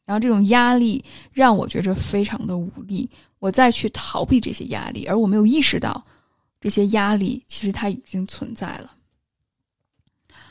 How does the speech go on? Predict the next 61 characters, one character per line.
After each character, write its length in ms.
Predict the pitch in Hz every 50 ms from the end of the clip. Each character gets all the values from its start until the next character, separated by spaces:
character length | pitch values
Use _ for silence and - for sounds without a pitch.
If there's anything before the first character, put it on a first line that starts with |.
| _ _ _ _
所 160 | - - 302
以 180 | 320 311 262 - - _ _ _ _ _
当 160 | - 330 349
我 260 | 285 220 202 - - - - _
开 160 | - - 320
始 160 | 339 - - -
去 180 | - - 226
命 300 | 220 226 285 370 370 285
名 240 | 214 190 185 185 196
我 100 | 180 -
这 160 | - 190 196
些 160 | 202 - 202
情 240 | 202 - - - -
绪 140 | - - 202
感 220 | - - - -
受 180 | - - 185 185
的 80 | - -
时 100 | - -
候， 120 | - -
比 100 | - -
如 100 | - 185
说 140 | 202 - 185
我 60 | 185
感 200 | 185 - - 214 226
觉 140 | - - -
到 100 | - 185
很 160 | 202 214 208
有 100 | 202 196 -
压 260 | - 196 185 185 190
力， 180 | 196 202 - - -
我 40 |
感 160 | 196 - - -
觉 80 | 202
很 80 | 208 202 175
无 160 | 170 170 170
力， 240 | 180 202 220 233 208
我 60 | 190
感 120 | 202 - -
觉 60 | 214
很 100 | 202 185
愤 440 | - - - - 285 277 226 190 180
怒， 180 | 196 - - - - - - - - - - - - - - _
我 100 | 196 208
会 100 | 247 247
感 200 | - 170 98 -
觉 100 | 175 185
到 160 | 202 202 202
非 100 | - 247
常 140 | 247 233 247
的 80 | 269 254
委 280 | 220 196 180 - - -
屈， 300 | - - - - 180 185
我 160 | 185 190 - -
感 200 | - - 180 175
觉 60 | 196 220
很 180 | - 208 214 254
恐 280 | - - - - - - -
惧， 220 | - - - 190 185
不 100 | - 190
知 60 | 190
道 260 | 202 196 185 185 208